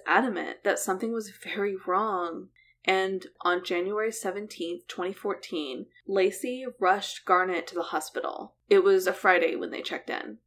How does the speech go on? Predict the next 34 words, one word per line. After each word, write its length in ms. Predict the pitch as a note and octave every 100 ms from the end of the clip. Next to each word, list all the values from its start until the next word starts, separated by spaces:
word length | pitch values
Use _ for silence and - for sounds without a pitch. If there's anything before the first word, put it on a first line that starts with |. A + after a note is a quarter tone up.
| -
Lacey 260 | G#3 G#3 A#3
complained 600 | C4 B3 A#3 G#3 G#3 G#3
that 140 | F#3
he 120 | -
was 120 | F#3 -
having 260 | F3+ E3
seizures, 800 | - - C#4 C4+ C4 B3+ A#3+ A#3+
and 100 | G3+
so 120 | G3+ F#3+
they 160 | F3
hooked 280 | F3 G3+ -
him 140 | C4+
up 300 | A3 G#3 G#3
to 160 | - G3+
an 100 | F#3+
E 60 | -
E 380 | - - G#3+ B3+
G. 420 | - D3 F#3+ A#3 _ _ _ _
And 440 | G3+ G3+ G3+ - - _ _ -
on 140 | G3+
the 80 | G3+
first 380 | G3+ A3+ A#3+ -
day, 420 | G#3 G3 G3 G3 G3 _ _
he 400 | _ - G3+ F#3+
didn't 380 | F#3 F#3+ F3+ F3+
have 280 | F#3 F#3+ F#3
any 200 | F3+ F3
seizures. 680 | F3 - - - - - - _ _ _ _ _
So 220 | - G#3+
then 220 | A3+ B3+
there's 260 | D4 D4+ D4
no 460 | B3 B3 B3+ D4
seizure 380 | D4+ C#4+ C#4 C#4
activity 720 | - A3+ - - G#3 A3+ G#3+